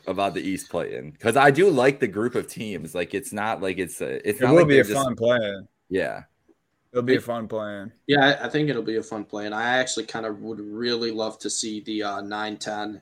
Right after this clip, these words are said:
Speaker 3: if it, uh, if Toronto jumps Atlanta and it's Atlanta, Chicago. There'll be no defense played in that game.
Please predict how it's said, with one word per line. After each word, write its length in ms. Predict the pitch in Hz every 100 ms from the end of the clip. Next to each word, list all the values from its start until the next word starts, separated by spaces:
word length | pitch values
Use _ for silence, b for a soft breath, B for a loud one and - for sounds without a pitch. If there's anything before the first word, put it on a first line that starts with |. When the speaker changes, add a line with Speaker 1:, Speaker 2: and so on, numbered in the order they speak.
| -
Speaker 3:
if 220 | 113 -
it, 180 | 95 98
uh, 260 | 101 101 - b b -
if 120 | 110
Toronto 400 | 113 113 110 107
jumps 320 | 110 110 -
Atlanta 380 | 113 110 107 104
and 140 | 104 110
it's 140 | -
Atlanta, 420 | 98 107 107 104
Chicago. 600 | - 107 - 101 107 123
There'll 180 | 113 104
be 160 | 98 98
no 300 | 98 95 95
defense 400 | 101 - 90 -
played 260 | 92 95
in 80 | 92
that 200 | 85 92
game. 180 | - -